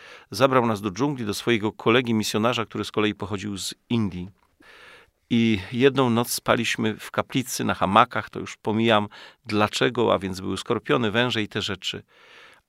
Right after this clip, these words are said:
Ale nie mogliśmy spać już od trzeciej nad ranem przez koncert zwierząt,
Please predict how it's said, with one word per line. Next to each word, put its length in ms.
Ale 300
nie 120
mogliśmy 420
spać 320
już 160
od 160
trzeciej 420
nad 180
ranem 500
przez 260
koncert 760
zwierząt, 840